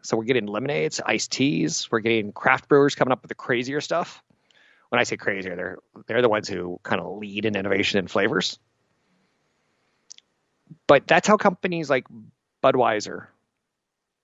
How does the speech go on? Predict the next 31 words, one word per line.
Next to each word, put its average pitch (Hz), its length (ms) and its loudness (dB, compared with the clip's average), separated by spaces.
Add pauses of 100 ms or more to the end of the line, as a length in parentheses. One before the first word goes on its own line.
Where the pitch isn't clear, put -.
(260)
and 101 400 -6
companies 110 220 0
like 110 120 -4
Sam 104 220 0
Adams 110 260 -2
grow. - 420 -2 (1500)
White 139 300 0
Claw, 139 400 0 (160)
public, 123 320 -2
not 123 200 0
publicly 123 340 -6
traded. 117 340 -2 (1000)
If 123 120 -6
they 120 120 4
were, 113 320 4
I 123 100 4
would 107 140 -2
be 101 120 -8
investing 98 420 -6
in 156 140 -2
it. - 120 -8 (1500)
Or 123 280 6
I 131 80 4
would 123 160 4
at 117 100 -6
least, 143 340 -6
no, 156 80 -10
no, 98 220 -6 (140)
let 143 60 -10
me 131 120 -8 (120)
be 117 140 -6